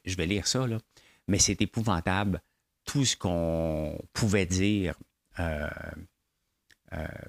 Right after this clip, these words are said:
pour le bien-être de la santé dans ces années-là. Puis c'est pour ça qu'il y a des règles. Les règles qu'on vit aujourd'hui, qu'on ne peut pas dire n'importe quoi, ben, c'est à cause de ça, là.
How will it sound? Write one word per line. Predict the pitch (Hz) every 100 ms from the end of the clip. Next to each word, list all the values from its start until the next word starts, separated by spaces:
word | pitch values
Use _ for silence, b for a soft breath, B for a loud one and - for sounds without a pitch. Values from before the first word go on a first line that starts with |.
| - -
pour | 92
le | 92
bien-être | 92 85 87 95
de | 85
la |
santé | 78 80 78 101
dans | 92 82
ces | - 82
années-là. | 73 73 87
Puis | - 87
c'est | -
pour | - 87
ça | -
qu'il | 110 85
y | 90
a |
des |
règles. | 76 92 80 78
Les | 90
règles | 101 98
qu'on | 87 80
vit | 101
aujourd'hui, | 90 80 107
qu'on | 90
ne |
peut | 76
pas | - 87
dire | 90 87
n'importe | 85 73 -
quoi, | - 90 - _ _ _ -
ben, | 92
c'est | -
à | 78
cause | 98 71
de | 65
ça, | -
là. | 90